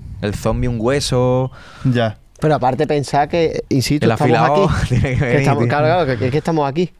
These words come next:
Speaker 3: ¿Dónde
Speaker 4: aquí,
Speaker 3: encuentras
Speaker 4: bro.
Speaker 3: aquí una katana?
Speaker 2: No,
Speaker 4: O sea,
Speaker 2: hay
Speaker 4: te puedes
Speaker 2: katana,
Speaker 4: poner una
Speaker 2: ¿eh?
Speaker 4: sombrilla.
Speaker 3: ¿Sí?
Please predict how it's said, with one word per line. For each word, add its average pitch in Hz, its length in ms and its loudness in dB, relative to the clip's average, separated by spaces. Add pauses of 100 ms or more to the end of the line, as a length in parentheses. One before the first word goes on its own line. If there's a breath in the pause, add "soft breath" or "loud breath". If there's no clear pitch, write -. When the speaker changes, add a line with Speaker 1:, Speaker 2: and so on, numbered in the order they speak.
Speaker 3:
¿Dónde 139 160 2
Speaker 4:
aquí, 147 60 2
Speaker 3:
encuentras 143 220 4
Speaker 4:
bro. 135 40 0
Speaker 3:
aquí 147 120 2
una 143 120 0
katana? 139 380 0
Speaker 2:
No, 127 160 2
Speaker 4:
O 170 80 4
sea, 165 100 4
Speaker 2:
hay 117 60 0
Speaker 4:
te 131 60 -2
puedes 131 100 0
Speaker 2:
katana, 147 160 4
Speaker 4:
poner 160 160 4
una 139 80 2
Speaker 2:
¿eh? 180 40 0
Speaker 4:
sombrilla. 143 420 0
Speaker 3:
¿Sí? 208 220 0